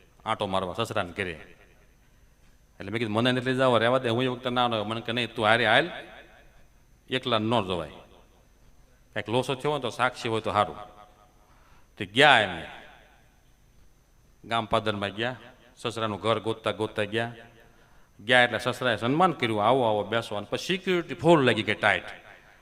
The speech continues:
એના બૈરાને છોકરી છે ને જે વ્યવહાર થયો, એને કે, "તું રૂમમાં ને રૂમમાં રહેજે." એટલે અમારા વાંચરીમાં ને વાંચરીમાં બપોરે જમવાનું થયું, પણ સાસુ પીરસવા માટે આવ્યા. જેમાં બપોરે હુતા, ઓલો મને કે, "જોયા વગર જવાનું નથી."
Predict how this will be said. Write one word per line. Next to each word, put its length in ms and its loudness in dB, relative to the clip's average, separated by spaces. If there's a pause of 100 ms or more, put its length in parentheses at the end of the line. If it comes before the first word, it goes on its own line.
(360)
એના 380 0
બૈરાને 580 -2
છોકરી 420 -8
છે 100 -6
ને 60 -6
જે 100 -2
વ્યવહાર 300 -2
થયો, 140 -6
એને 120 -4
કે, 100 -6
"તું 140 -4
રૂમમાં 240 -2
ને 60 -4
રૂમમાં 240 0
રહેજે." 240 -4
એટલે 240 -8
અમારા 220 2
વાંચરીમાં 420 -2
ને 40 -4
વાંચરીમાં 480 -8
બપોરે 300 -2
જમવાનું 560 -2
થયું, 460 -14
પણ 80 -14
સાસુ 340 -4
પીરસવા 380 -10
માટે 340 -8
આવ્યા. 140 -10 (480)
જેમાં 400 -2
બપોરે 280 -2
હુતા, 440 -4 (480)
ઓલો 200 -2
મને 220 -2
કે, 340 -2
"જોયા 320 2
વગર 220 -2
જવાનું 380 -2
નથી." 300 -12